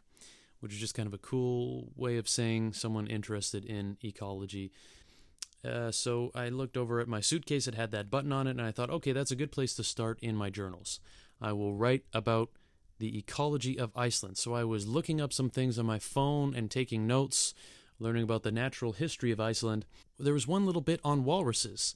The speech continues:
and it was just, like, a small paragraph. It said, uh, yeah, "Walruses were native here, but they were hunted to extinction in, like, a few decades after human settlement."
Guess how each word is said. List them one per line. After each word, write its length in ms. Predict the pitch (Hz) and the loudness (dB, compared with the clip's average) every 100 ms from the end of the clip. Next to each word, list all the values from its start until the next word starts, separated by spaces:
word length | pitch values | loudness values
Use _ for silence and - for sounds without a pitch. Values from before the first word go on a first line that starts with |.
| - - - - | -8 -20 -20 2
and 100 | 143 | 6
it 40 | 156 | 6
was 140 | 139 | 6
just, 240 | - - | 4 4
like, 180 | 143 123 | 4 2
a 160 | 127 110 | 2 2
small 460 | - - 160 180 | 4 4 2 0
paragraph. 760 | 175 - 175 123 101 87 - - - - - - - | 0 0 0 0 -4 -10 -12 -16 -18 -20 -20 -20 -4
It 160 | 123 | 0
said, 320 | - 135 131 120 | 4 4 4 4
uh, 520 | 117 117 113 107 113 - | 4 4 4 2 -2 -4
yeah, 400 | 127 113 101 107 - | -2 0 -2 -6 -14
"Walruses 580 | 113 123 143 147 - 135 | -4 2 4 4 4 4
were 120 | 117 120 | 4 4
native 280 | 156 165 | 4 2
here, 180 | - 151 | 2 0
but 160 | 123 113 | 2 2
they 100 | 113 | 2
were 80 | 104 | 2
hunted 260 | 139 127 | -2 -2
to 100 | 123 | 0
extinction 600 | 113 - 131 123 127 120 - - - - | 0 0 2 2 4 2 0 -12 -20 -12
in, 300 | - 113 113 | -2 2 2
like, 120 | 107 104 | 2 -2
a 40 | |
few 160 | - 139 | -2 2
decades 480 | 123 117 117 110 | 2 2 0 0
after 380 | - 113 110 113 | 0 -2 0 -2
human 300 | 98 113 107 | 0 2 2
settlement." 440 | 98 110 95 87 | 2 0 -2 -6